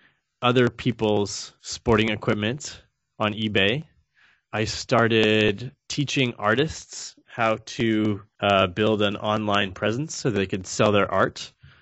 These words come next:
online. So I was doing all these various different things, just sort of dabbling in the business model that I could take with me when I started traveling. And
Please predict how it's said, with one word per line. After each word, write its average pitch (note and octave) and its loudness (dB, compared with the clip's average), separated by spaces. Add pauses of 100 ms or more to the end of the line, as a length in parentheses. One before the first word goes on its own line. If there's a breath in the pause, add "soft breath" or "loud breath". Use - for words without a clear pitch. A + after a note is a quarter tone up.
(140 soft breath)
online. G#2 -2
So C#3+ 4
I C3+ 10
was B2 4
doing E3+ 2
all B2+ 4
these B2+ 0
various A2 0
different G2 -8
things, A#2 0
just - -6 (300 soft breath)
sort A#2 2
of - -6
dabbling G#2 2
in G2 -8 (180)
the G#2 -2
business B2+ 0
model G#2 -4
that G2 -2
I G2 -2
could G2 -8 (340)
take C3 -2
with A#2+ -2
me A2 -4
when G#2 -2
I G2 0
started F#2+ -2
traveling. F2+ -4 (140)
And G2+ -2